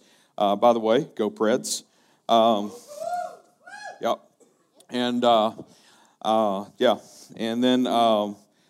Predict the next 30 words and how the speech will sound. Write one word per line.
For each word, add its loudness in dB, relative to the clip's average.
uh, 0
so 4
with 2
this 0
family 2
thing, -4
uh, 2
we've 0
been 2
walking 4
through -4
the -4
book -2
of -6
Mark 2
together. -6
And, 0
uh, 6
with 0
this 0
family 2
thing, -6
um, -2
you -4
know, 0
and -2
talking 2
about 2
this -8
today, -4